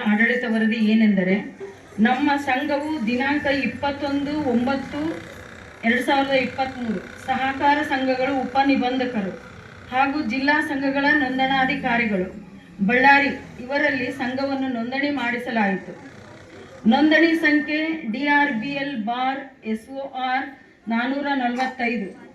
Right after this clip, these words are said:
ಬಾರ್ ಇಪ್ಪತ್ತ್ಮೂರು ಇಪ್ಪತ್ನಾಲ್ಕು ಆಗಿರುತ್ತದೆ. ನಮ್ಮ ಸಂಘಕ್ಕೆ ಲೆಕ್ಕ ಪರಿಶೋಧಕರಾಗಿ ಎಂ, ಎಂ ಎಸ್ ಸರ್ಪಭೂಷಣ್ ಇವರು ಬೈಲಾವನ್ನು ರೆಡಿ ಮಾಡಿಕೊಟ್ಟಿದ್ದು, ಈ ಬೈಲಾ ಪ್ರಕಾರ ಸಂಘವನ್ನು, ಆ,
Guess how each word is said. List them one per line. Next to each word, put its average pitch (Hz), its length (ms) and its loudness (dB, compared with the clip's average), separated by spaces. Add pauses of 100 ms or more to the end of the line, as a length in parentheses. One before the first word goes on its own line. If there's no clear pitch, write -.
ಬಾರ್ 262 220 2
ಇಪ್ಪತ್ತ್ಮೂರು 285 560 -6
ಇಪ್ಪತ್ನಾಲ್ಕು 254 680 -4
ಆಗಿರುತ್ತದೆ. 226 840 -2 (540)
ನಮ್ಮ 277 320 6
ಸಂಘಕ್ಕೆ 302 680 0
ಲೆಕ್ಕ 262 320 -2
ಪರಿಶೋಧಕರಾಗಿ 262 1400 -4
ಎಂ, 277 180 -2
ಎಂ 269 340 -4
ಎಸ್ 294 320 -4
ಸರ್ಪಭೂಷಣ್ 277 720 -2
ಇವರು 226 500 0 (300)
ಬೈಲಾವನ್ನು 294 760 2
ರೆಡಿ 285 220 0
ಮಾಡಿಕೊಟ್ಟಿದ್ದು, 277 1040 0 (440)
ಈ 302 160 4
ಬೈಲಾ 302 520 4
ಪ್ರಕಾರ 269 380 2 (160)
ಸಂಘವನ್ನು, 285 840 -2 (760)
ಆ, 247 220 -8